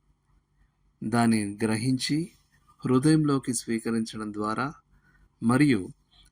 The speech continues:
అది మనలో అంతర్భాగమయ్యేలా దానిని ధ్యానిస్తూ ఉండడం ద్వారా. భౌతిక జీవితానికి జీర్ణ ప్రక్రియ ఎలాగో,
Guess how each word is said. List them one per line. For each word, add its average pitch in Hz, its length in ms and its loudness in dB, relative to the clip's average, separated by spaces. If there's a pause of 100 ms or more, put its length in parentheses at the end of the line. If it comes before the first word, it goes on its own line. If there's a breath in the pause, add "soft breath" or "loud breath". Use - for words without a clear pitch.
అది 117 600 2
మనలో 139 600 0
అంతర్భాగమయ్యేలా 120 1300 -2 (560)
దానిని 113 480 2
ధ్యానిస్తూ 120 640 -2
ఉండడం 98 480 -4
ద్వారా. 95 380 -8 (1400 soft breath)
భౌతిక 160 480 2
జీవితానికి 127 1000 -2 (120)
జీర్ణ 139 500 2
ప్రక్రియ 113 680 -4 (180)
ఎలాగో, 101 480 -6